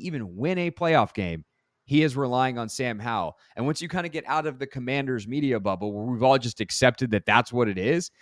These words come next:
people, the disbelief that I was met with when I was catching up with,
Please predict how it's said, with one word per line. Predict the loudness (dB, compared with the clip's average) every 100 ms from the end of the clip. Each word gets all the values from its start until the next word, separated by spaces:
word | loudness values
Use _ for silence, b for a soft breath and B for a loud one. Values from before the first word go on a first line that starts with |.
| b b
people, | -4 -2 0 2 2
the | 0
disbelief | -2 0 0 0 -2 -2 0 -2 -2
that | 2 4
I | 4
was | 2 -2
met | 2 2 2
with | -6 -8 _ _ _ _
when | 0 2 2 0 -2
I | -2
was | -2 -4
catching | -2 -2 0
up | -2 -2
with, | -4